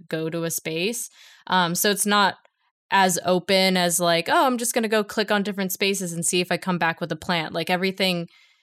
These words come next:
you either have, like, a letter that kind of describes the place and you have to kind of figure out on the map where that might be, or you get a clue or told to go somewhere specifically.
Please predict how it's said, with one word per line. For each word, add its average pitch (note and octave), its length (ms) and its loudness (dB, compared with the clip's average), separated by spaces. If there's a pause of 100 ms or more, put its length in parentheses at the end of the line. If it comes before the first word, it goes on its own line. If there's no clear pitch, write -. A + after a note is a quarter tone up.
(240)
you G3+ 140 4
either G3+ 180 4
have, F#3 200 0
like, F3 160 -2
a F#3 60 4
letter A3 540 4
that F#3 240 0 (180)
kind F3+ 220 -2
of D#3+ 40 -4
describes G#3+ 600 2
the G3+ 80 0
place F#3+ 500 0
and F#3 80 0
you F3 60 0
have E3+ 80 -4
to F3+ 100 -2
kind F3+ 220 -2
of D#3+ 100 -10
figure F#3 480 0
out F3 240 4
on F3 140 0
the E3+ 80 -2
map E3 320 -2
where E3 160 -4
that D#3 120 -6
might D#3+ 240 -8
be, F#3+ 480 0 (380)
or F#3 140 2
you F3 160 0
get D#3+ 280 0
a F3 60 -8
clue E3+ 500 -4
or D#3 200 -4
told D#3+ 260 -10
to D#3+ 80 -12
go D#3 140 -8
somewhere D#3 240 -10
specifically. D#3+ 800 -10